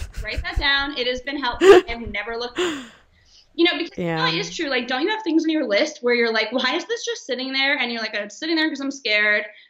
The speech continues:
Speaker 1: Why am I scared? I'm scared 'cause it's important." And, like, I don't know. I think people should prioritize the most important things in life. I don't think anyone really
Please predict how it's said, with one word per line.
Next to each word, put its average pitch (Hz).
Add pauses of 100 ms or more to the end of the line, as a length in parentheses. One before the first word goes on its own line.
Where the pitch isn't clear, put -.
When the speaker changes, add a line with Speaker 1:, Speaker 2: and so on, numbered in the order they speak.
(100)
Speaker 1:
Why 196
am 269
I 277
scared? 208
I'm 190
scared 220
'cause 254
it's 269
important." 208
And, 214
like, 214 (120)
I 214
don't 311
know. 233 (240)
I 202
think 339
people 226
should 214
prioritize 208
the 226
most 202
important 214
things 214
in 214
life. 196
I -
don't 214
think 208
anyone 196
really 196